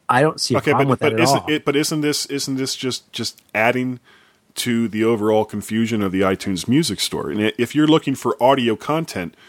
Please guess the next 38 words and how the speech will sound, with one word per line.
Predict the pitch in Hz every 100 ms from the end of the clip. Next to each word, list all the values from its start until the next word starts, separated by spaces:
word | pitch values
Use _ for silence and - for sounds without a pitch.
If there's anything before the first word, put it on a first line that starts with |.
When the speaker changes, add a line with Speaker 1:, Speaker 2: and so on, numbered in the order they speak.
| - _ -
Speaker 2:
couldn't | - 127
they | 127
just | 110 123 -
have | 120 120 -
a, | 110 - _ -
a |
single | - 147 135
button | 117 147 147 120
that |
says | 104 110 104 113
audio, | 123 127 92 80 90
and | 107
then | 104 104
when | 104
you | 110
go | 110 104
to |
there, | 101 131 117 104 - - - -
you've | 123 110
got | 113 107
a |
drop-down | 92 104 107 101 107 104 101
list | 107 -
of, | 101 92
okay, | 117 104 92
here's | 90 120 120
the | 98
different | 107 107 101
types | 101 95 98
of | 90
audio | 90 87 87
content | - 110 110 98 85
that | 95
we | 95
offer | 90 92 92
on |
Speaker 1:
Well, | 170
Speaker 2:
iTunes. | 170 175 156 165